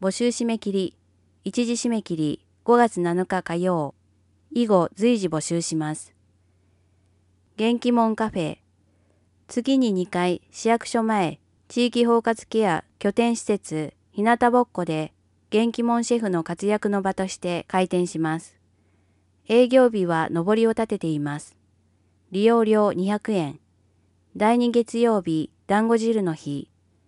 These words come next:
第四月曜日、カレーの日。時間、十一時三十分から十三時まで。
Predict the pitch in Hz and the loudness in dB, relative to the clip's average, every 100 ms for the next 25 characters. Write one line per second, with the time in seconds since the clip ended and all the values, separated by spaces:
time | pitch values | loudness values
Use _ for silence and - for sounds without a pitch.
0 | _ _ _ 214 226 226 233 226 220 - | _ _ _ -2 0 2 0 0 -2 -2
1 | 226 220 170 156 151 _ - 240 247 226 | 0 0 0 -4 -6 _ -6 0 2 2
2 | 175 156 - 147 143 _ _ _ _ _ | 0 -4 -8 -10 -10 _ _ _ _ _
3 | _ _ _ - 175 185 208 208 190 - | _ _ _ -12 -8 -4 -2 -2 -4 -8
4 | - 233 240 247 220 220 220 233 - 240 | 0 2 2 -2 -2 -2 0 -2 -2 -4
5 | 233 190 170 165 175 196 208 220 196 170 | -2 -2 -2 -2 -2 -2 -2 -4 -4 -4
6 | 160 156 147 143 | -4 -4 -6 -8